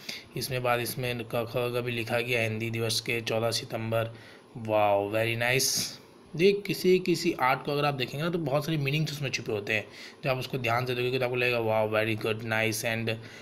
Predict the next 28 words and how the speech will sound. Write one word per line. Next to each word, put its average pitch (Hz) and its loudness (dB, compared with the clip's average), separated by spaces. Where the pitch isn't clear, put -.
एक 165 0
दिमाग 139 2
के 156 -2
लिए 156 0
साइकोलॉजिकली 147 2
भी 160 4
एक 160 -4
पीसफुल 156 2
मिलती 120 0
है। 123 4
अगर 131 2
आप 131 2
किसी 135 -4
आर्ट 120 2
रूम 127 -2
में 120 -2
जाओगे, 117 2
किसी 117 0
म्यूजियम 117 -2
में 120 -2
जाते 113 2
हो, 143 -2
तो - -6
एक 180 -4
बहुत 151 0
ही 156 -4
शांति 123 -2
सा 139 0